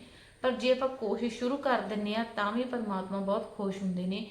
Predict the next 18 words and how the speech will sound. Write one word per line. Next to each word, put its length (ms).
ਤੇ 100
ਸਾ-, 380
ਸਾਨੂੰ 400
ਆਪਣੇ 320
ਹੋਰ 180
ਨਜ਼ਦੀਕ 420
ਕਰਦੇ 320
ਨੇ, 200
ਜਦੋਂ 220
ਆਪਾਂ 480
ਆਪਣੇ 480
ਆਪ 280
ਨੂੰ 140
ਬਦਲਣਾ 380
ਸ਼ੁਰੂ 280
ਕਰ 180
ਦਿੰਦੇ 360
ਹਾਂ। 100